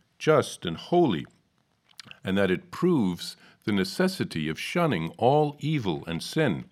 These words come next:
But in the flesh, I keep the law of sin, obeying sensuality rather than reason. Hence also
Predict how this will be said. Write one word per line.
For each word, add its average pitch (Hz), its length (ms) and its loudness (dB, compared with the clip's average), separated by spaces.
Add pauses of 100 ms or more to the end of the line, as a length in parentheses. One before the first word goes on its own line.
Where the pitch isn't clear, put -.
(920)
But 113 120 0
in 104 120 0
the 87 60 -2
flesh, - 680 -4 (320)
I - 80 -8
keep - 420 -4
the 104 120 2
law 110 360 4
of 101 160 -8
sin, 92 540 -2 (320)
obeying 131 540 0
sensuality 117 1080 0 (240)
rather 120 560 4
than 117 260 0
reason. 143 500 0 (1300)
Hence 127 400 0
also 110 580 0